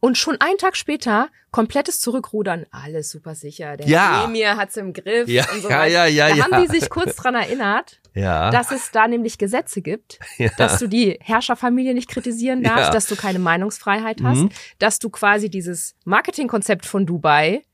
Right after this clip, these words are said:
Speaker 2: Mhm.
Speaker 1: nicht zerstören darfst, sonst können die nämlich deinen Social-Media-Account sperren,
Speaker 2: <laughs>
Speaker 1: dich einsperren, zweihundertfünfzigtausend Euro Strafe oder dich ausweisen. Und jetzt plötzlich rudern sie alle zurück.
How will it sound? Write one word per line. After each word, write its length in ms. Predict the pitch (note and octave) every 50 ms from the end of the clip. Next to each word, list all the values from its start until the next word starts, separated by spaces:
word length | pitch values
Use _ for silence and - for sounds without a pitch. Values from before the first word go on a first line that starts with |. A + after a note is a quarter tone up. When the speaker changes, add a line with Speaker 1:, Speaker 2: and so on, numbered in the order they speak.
| _ -
Speaker 2:
Mhm. 100 | G#2 G#2
Speaker 1:
nicht 220 | A#2 D#3 G#3 -
zerstören 480 | - G3 F#3+ - - F3+ E3 D#3+ E3+ D#3
darfst, 220 | E3+ G#3+ B3+ - -
sonst 180 | A3+ G3 F#3+ -
können 200 | - A#3+ A#3 A#3
die 80 | A3
nämlich 320 | G#3+ G#3 F#3+ E3+ D#3+ F3 -
deinen 160 | - B2+ B2+
Social-Media-Account 960 | C#3 - C#3+ D3 - - D#3 F3+ C4 D4 C4+ A3+ G#3 - - F#3+ F#3 F3+ F3+
sperren, 480 | - - - F#3 F#3+ F3+ F3 E3+ E3+ F#3 - - -
Speaker 2:
<laughs> 160 | - - _
Speaker 1:
dich 280 | G#3+ A#3 - - -
einsperren, 680 | - A#3 C4 C#4+ D4+ - G3 - - A3+ A3+ A3+ A3 G#3+
zweihundertfünfzigtausend 1120 | G3+ - - G3+ G3+ G3 F#3+ - G3+ G#3 G3 - - G3+ - - - F#3 F#3 F#3+ F#3+ F#3 E3
Euro 240 | - - E3+ F3 F3+
Strafe 400 | - - - A3 A#3+ - A3 - -
oder 200 | - A#3 A#3 A#3+
dich 200 | G3+ G#3+ - -
ausweisen. 680 | - D4+ - - - B2+ A#2+ C3+ D#3 - F3 F#3 A#3+ - _ _ - - - - - - _ _ _ _ _ _ _ _
Und 100 | - A3
jetzt 160 | G#3+ G#3 -
plötzlich 320 | - B3 B3 - B3 G#3+ A3+
rudern 260 | A#3 A#3+ A#3+ A#3 A3+
sie 120 | G#3+ G#3+
alle 180 | - - A3 A3+
zurück. 380 | - - A3 A3+ A#3+ A#3 -